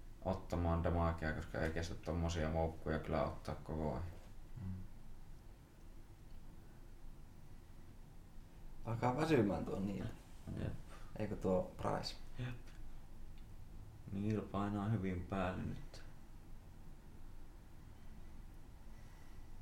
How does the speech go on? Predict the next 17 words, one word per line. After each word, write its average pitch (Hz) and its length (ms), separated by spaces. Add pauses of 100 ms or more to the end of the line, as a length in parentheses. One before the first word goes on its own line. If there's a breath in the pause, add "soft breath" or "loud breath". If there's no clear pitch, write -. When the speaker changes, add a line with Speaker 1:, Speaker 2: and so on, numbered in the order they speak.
(480)
Speaker 1:
Tekee 127 280
vähän 135 220
samaa 131 320
melkein 104 380
kuin 101 100
se 107 80
Aubin 95 500
Mercier, 90 560
että 82 200
nyt 90 180
jää 90 140
vähän 92 160
niinkö 92 220
liikaa. 110 380
Speaker 3:
Mm. 110 80
Speaker 1:
Toinen 98 360
niinkö, 92 240